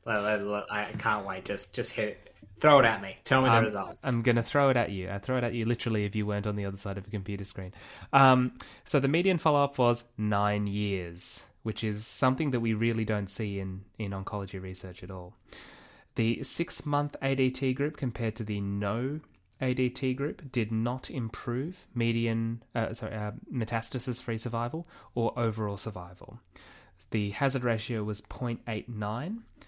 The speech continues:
Speaker 2: Uh, it did not meet statistical significance, and the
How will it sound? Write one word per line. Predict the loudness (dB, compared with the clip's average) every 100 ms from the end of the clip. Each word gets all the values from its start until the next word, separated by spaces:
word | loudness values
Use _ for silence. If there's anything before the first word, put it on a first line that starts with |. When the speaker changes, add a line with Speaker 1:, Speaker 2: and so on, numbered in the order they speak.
| _ -6
Speaker 2:
Uh, | -4 -2 -2 -4 -6
it | -10 -8
did | -8 -6
not | -6 -4
meet | -6 -6 -10
statistical | -10 -6 -6 -4 -4 -4
significance, | -4 -6 -8 -10 -10 -10 -12 -20 -20 _
and | -2 0 0 0
the | 0 0